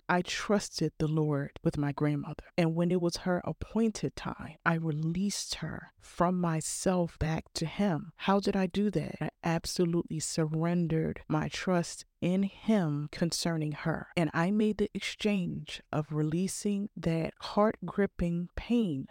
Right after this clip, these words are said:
and I got his peace. He did not withhold his peace from me. So when she had gone to glory, I was at a place of peace because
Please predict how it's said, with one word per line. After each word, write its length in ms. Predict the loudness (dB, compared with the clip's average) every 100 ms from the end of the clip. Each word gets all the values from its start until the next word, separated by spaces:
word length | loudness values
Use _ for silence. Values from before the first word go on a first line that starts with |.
| 0
and 140 | 2
I 200 | 2 0
got 300 | 0 -4 -2
his 280 | -4 -4 -6
peace. 640 | -8 -8 -10 -10 -12 -12
He 360 | -6 0 0 0
did 200 | 0 0
not 320 | 2 -2 -2
withhold 520 | -2 -2 0 0 0
his 180 | -2 -4
peace 260 | -4 -6 -4
from 240 | -6 -6
me. 300 | -6 -12 -14
So 200 | -2 0
when 360 | 0 0 -2 -2
she 520 | -6 -6 -2 0 0
had 300 | -2 -2 -2
gone 440 | -2 0 2 0 -2
to 180 | -4 -4
glory, 720 | -2 -2 0 -2 -4 -6 -4
I 300 | 0 2 2
was 200 | 2 2
at 140 | 2 2
a 60 |
place 500 | 0 0 0 0 0
of 180 | -2 -4
peace 380 | -6 -4 -4 -4
because 500 | -6 -6 -2 -4 -4